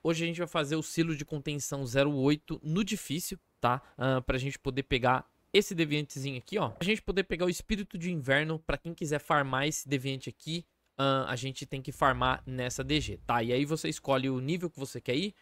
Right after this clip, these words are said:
ele dropa tanto no normal quanto no difícil e provavelmente no pro também. Eu vou no difícil pra ver se ele vem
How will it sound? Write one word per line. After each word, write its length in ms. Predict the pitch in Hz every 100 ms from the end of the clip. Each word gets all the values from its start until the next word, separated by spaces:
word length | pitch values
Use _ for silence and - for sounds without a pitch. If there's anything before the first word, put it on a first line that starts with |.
| -
ele 160 | 147 143
dropa 380 | 127 131 - - _
tanto 240 | 180 185 170
no 120 | 160
normal 340 | 147 135 123
quanto 260 | - 135 127
no 100 | 131
difícil 480 | 135 - 185 - -
e 80 | 185
provavelmente 500 | 175 165 147 131 -
no 120 | 127
pro 240 | 123 117 113
também. 360 | 143 143 147 160 - _ -
Eu 120 | 165
vou 100 | 190
no 100 | 185
difícil 600 | 165 165 156 175 - 185 _ _ -
pra 140 | 147
ver 220 | 139 147
se 100 | -
ele 140 | 151 139
vem 280 | 139 139